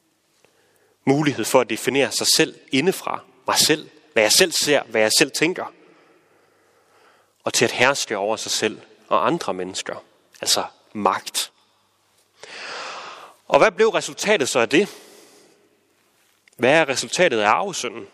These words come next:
Ja, det mest konkrete og mest indgribende indflydelse, arvesynden har,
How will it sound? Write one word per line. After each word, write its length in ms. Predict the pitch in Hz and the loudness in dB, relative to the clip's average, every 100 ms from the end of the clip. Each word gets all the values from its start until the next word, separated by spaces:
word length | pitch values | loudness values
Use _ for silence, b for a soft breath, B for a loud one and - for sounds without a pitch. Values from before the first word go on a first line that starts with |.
| _ _ _ _ _ _ _ B B B B | _ _ _ _ _ _ _ B B B B
Ja, 60 | 139 | 4
det 120 | 160 | 4
mest 260 | 185 233 - | 2 0 -2
konkrete 640 | 147 131 - 202 120 101 - - _ _ b b b b | -6 -2 2 2 0 -8 -10 -20 _ _ b b b b
og 120 | 120 | -2
mest 260 | 127 170 - | 2 2 0
indgribende 840 | 165 185 185 - 110 101 101 95 - b b b _ | -2 -2 -2 -2 -2 -4 -8 -10 -12 b b b _
indflydelse, 580 | 147 175 - 120 107 120 | 0 2 0 -2 0 0
arvesynden 680 | 113 127 151 - 107 98 92 | 2 2 0 -4 -6 -8 -8
har, 320 | - 127 | 0 0